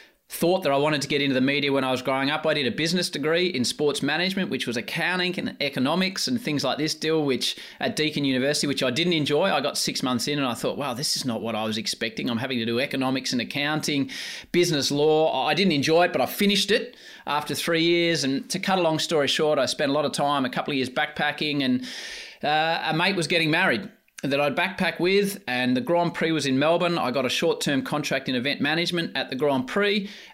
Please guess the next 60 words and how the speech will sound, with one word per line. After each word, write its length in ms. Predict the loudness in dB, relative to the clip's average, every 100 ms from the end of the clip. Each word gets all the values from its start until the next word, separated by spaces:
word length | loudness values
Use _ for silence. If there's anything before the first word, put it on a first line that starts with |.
| -10 -4
and 340 | -2 0 -2
he 200 | 0 2
was 100 | 2
getting 280 | 0 0 2
married 420 | 2 2 0 -2
in 260 | -2 0 0 0
Argentina 880 | 0 2 2 2 2 4 2 0 -8 -18 -20 -20 -18 -2
two 200 | 2 4
weeks 200 | 4 2
later, 320 | 2 2 2
and 120 | 2
I 60 | 2
was 100 | 2
skint. 340 | 2 2 2
I 80 | 2
didn't 160 | 0 0
have 140 | 2
any 100 | 2
money. 300 | 2 2 2
I'd 100 | 2
been 200 | 2 0
travelling, 560 | 2 2 2 2 2 -2 -12 -20 -20 -20 -20 _ _ _ _ _ _ -6
and 280 | -2 0 0
I 200 | 0 -2
pestered 420 | 0 0 0 -2
the 60 | 0
guys 340 | 2 2 0
that 140 | -2
ran 160 | 0 0
the 80 | 0
T 200 | -2 0
V 160 | 0 0
broadcast 580 | 2 0 0 -2 0
side 180 | 0 0
of 80 | 0
things 240 | -2 0
in 80 | 2
the 60 | 2
world 180 | 2 0
of 80 |
Formula 340 | 0 0 0 0
One, 240 | 0 0
and 80 | 0
they 120 | 0
eventually 340 | 0 0 0 0
said, 180 | 0
"If 140 | -2 -2
you 100 | -2
can 140 | 0
get 140 | -2 -2
yourself 320 | -2 -2 -2
to 80 | -2
Sao 260 | 0 0
Paulo, 540 | 0 2 2 2 0 0
which 180 | -2 -2
was 100 | -4
the 80 |
capital 440 | -4 -4 -2 0 0
of 80 | 0
Brazil," 420 | 0 2 2